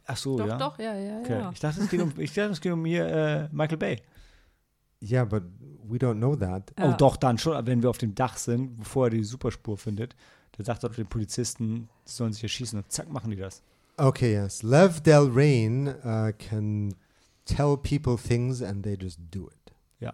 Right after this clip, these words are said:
Speaker 1: er ist der Meisterhypnoteur. Sir.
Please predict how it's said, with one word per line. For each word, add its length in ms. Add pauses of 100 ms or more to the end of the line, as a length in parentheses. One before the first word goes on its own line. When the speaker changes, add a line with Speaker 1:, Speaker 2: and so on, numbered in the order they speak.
Speaker 1:
er 160
ist 120
der 140
Meisterhypnoteur. 1160 (880)
Sir. 580